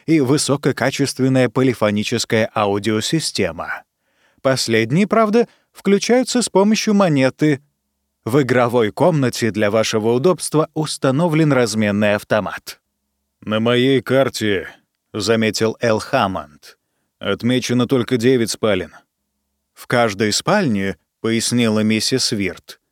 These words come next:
«по две кровати». Таким образом, получается восемнадцать спальных мест. Кроме того, для тех, кто предпочитает спать вместе, предусмотрено пять двойных кроватей».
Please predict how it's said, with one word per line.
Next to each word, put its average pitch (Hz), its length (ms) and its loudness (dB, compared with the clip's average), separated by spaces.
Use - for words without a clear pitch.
«по 208 160 -2
две 170 260 0
кровати». 120 800 0
Таким 131 360 0
образом, 131 480 2
получается 120 680 0
восемнадцать 120 760 0
спальных 107 520 -2
мест. 90 480 -12
Кроме 123 420 2
того, 107 480 2
для 135 300 0
тех, 233 260 -2
кто 196 240 0
предпочитает 156 720 0
спать 120 360 -2
вместе, 139 560 -2
предусмотрено 165 840 0
пять 143 320 0
двойных 113 520 0
кроватей». 104 760 -2